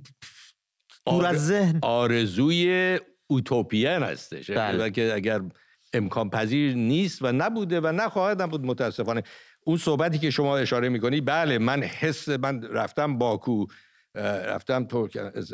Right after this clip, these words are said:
Speaker 2: اه، چه فلان، اه، اه، ازبکستان، اینجا، اینا هنوز فارسی حرف می‌زنن. احترامشون به فرهنگ ایران خیلی بیشتره بعضی وقتا از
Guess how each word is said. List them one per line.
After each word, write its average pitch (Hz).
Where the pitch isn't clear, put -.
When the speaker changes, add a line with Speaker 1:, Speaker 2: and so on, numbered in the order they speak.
Speaker 2:
اه، 98
چه 98
فلان، 101
اه، 98
اه، 95
ازبکستان، 101
اینجا، 107
اینا 160
هنوز 175
فارسی 151
حرف 190
می‌زنن. 131
احترامشون 147
به 147
فرهنگ 127
ایران 131
خیلی 202
بیشتره 175
بعضی 160
وقتا 143
از 123